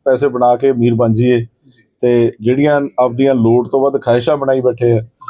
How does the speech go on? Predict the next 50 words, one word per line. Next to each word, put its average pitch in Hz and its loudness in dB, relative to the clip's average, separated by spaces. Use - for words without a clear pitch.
ਉਹ 143 -2
ਖਾਹਿਸ਼ਾਂ 143 0
ਪੂਰੀਆਂ 135 0
ਕਰਨ 131 -2
ਨੂੰ 135 -2
ਉਹ 139 2
ਸੋਚਦੇ 131 0
ਆ 143 2
ਵੀ 139 -2
ਸ਼ਾਇਦ 127 0
ਇਹਦੇ 143 2
ਨਾਲ 147 0
ਪੈਸਾ 135 0
ਬਣ 131 -2
ਜਾਊਗਾ, 151 0
ਪਰ 160 -4
ਉਹਨਾਂ 156 -2
ਨੂੰ 156 0
ਇਸ 131 0
ਦਾ 151 -2
ਐਂਡ 143 -4
ਰਿਜ਼ਲਟ 135 -2
ਨਹੀਂ 151 0
ਦਿਸਦਾ। 127 -2
ਜਾਂ 131 0
ਤਾਂ 151 0
ਇਸ 135 0
ਦਾ 147 0
ਐਂਡ 143 -6
ਰਿਜ਼ਲਟ 139 0
ਜਿਹੜੇ 131 2
ਨਸ਼ੇ 127 -2
ਕਰਨ 135 -4
ਲੱਗ 143 0
ਪੈਂਦੇ 139 0
ਆ, 131 0
ਉਸ 127 -4
ਦਾ 147 0
ਐਂਡ 131 0
ਰਿਜ਼ਲਟ 127 0
ਮੌਤ 117 -2
ਹੈ 135 0
ਤੇ 127 2
ਨਸ਼ੇ 123 -2
ਕਰਦੇ 131 -2
ਕਰਦੇ 127 0
ਉਹ 120 0
ਮਰ 120 0
ਜਾਂਦੇ 135 0
ਆ, 101 -2